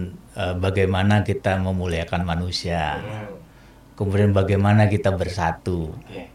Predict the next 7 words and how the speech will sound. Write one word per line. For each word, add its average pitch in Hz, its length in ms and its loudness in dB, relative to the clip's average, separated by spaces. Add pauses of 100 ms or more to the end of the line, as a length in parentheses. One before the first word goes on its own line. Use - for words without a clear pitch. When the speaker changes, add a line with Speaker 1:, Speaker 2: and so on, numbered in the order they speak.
(760)
Speaker 1:
Bagaimana 101 560 4
menjalankan 101 560 4
sesuatu 98 480 -2
semuanya 101 480 -2
dengan 90 240 -2
musyawarah 78 880 -4
gitu. - 240 -12